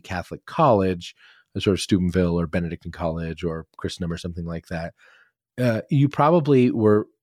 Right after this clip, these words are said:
formed to, to hear from those places, you know, the world beyond sort of the confines of this place i-,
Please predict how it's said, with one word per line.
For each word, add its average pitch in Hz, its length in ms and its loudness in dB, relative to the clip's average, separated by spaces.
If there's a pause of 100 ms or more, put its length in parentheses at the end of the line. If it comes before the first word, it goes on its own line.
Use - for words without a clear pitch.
(240)
formed 113 760 2
to, 107 180 -4 (220)
to 104 120 -4
hear 95 600 4 (520)
from 127 280 2
those 110 200 6
places, 90 560 -2
you 101 100 2
know, 85 220 -2 (500)
the 117 80 2
world 120 280 2
beyond 104 360 4
sort 104 140 2
of 87 80 -2
the 92 80 0
confines 101 480 0
of 90 100 -2
this 90 160 -6
place 117 500 2 (100)
i-, 107 80 -8